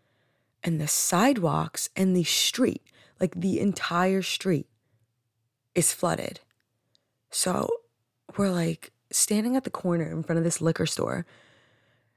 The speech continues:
and the guy, I guess, that owns the liquor store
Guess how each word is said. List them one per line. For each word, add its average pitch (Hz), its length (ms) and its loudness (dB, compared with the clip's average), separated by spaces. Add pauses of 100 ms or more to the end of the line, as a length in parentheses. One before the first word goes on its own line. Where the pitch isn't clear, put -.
(340)
and 175 160 6
the 170 60 6
guy, 165 640 4
I 202 100 4
guess, 196 240 4
that - 180 0
owns 151 260 2
the 180 60 2
liquor 190 300 0
store 226 440 2